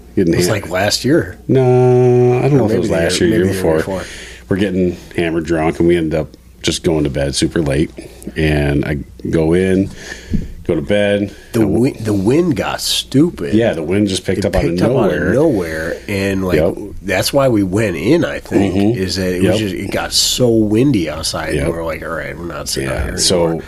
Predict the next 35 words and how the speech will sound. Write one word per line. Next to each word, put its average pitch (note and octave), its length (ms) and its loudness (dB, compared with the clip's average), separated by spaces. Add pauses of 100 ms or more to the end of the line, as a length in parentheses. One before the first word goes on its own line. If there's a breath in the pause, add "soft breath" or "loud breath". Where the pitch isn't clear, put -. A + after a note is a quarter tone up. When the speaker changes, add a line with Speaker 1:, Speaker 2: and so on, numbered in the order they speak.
(160 loud breath)
Speaker 1:
so - 180 2
we, F#2 500 2
we, F#2 240 2
I, F#2 180 0
s-, - 260 -4
I F#2+ 40 -2
remember G2+ 340 2
we F2 80 2
s-, - 100 0
purposely A#2+ 540 0
stayed G#2+ 300 2
out F2+ 200 0
there D#2+ 220 0
long D#2+ 220 2
enough E2 180 0
for D2+ 100 -4
the C#2+ 100 -2
fire D#2+ 300 0
to D2+ 100 0
die D2+ 200 2
down C#2 340 -2 (720 loud breath)
'cause D#2+ 160 -2
it C#2 60 -4
was C#2 120 -4
so E2+ 200 0
windy, C#2+ 480 0 (540 loud breath)
and D2 80 0
I D2 60 2
was C#2+ 180 0
like, C#2+ 500 0 (360 loud breath)
and F#2+ 260 2
it A2+ 60 4
was B2+ 180 2
just - 180 -4
coals. - 480 -4